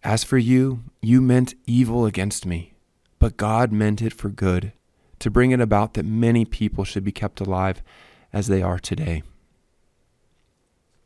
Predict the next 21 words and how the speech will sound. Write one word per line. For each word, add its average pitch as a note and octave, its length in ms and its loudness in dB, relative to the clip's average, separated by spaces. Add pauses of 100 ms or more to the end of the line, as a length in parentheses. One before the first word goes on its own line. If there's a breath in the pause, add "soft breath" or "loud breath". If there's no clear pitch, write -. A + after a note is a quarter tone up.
(300)
God A2 300 -4
meant G#2 320 0
it A2 80 -4
for - 240 -10
good. E2+ 340 -6 (760)
God G2+ 200 -4
meant G#2 300 -2
it A2 80 -4
for - 160 -12
good. G2 240 -4
Where G2+ 200 2
do B2+ 60 2
we C#3+ 140 2
need B2+ 140 0
to G#2+ 60 0
hear G2+ 220 0
that G2+ 180 0
in G2+ 120 0
our G2+ 100 0
own G2+ 220 0
lives F#2+ 400 -2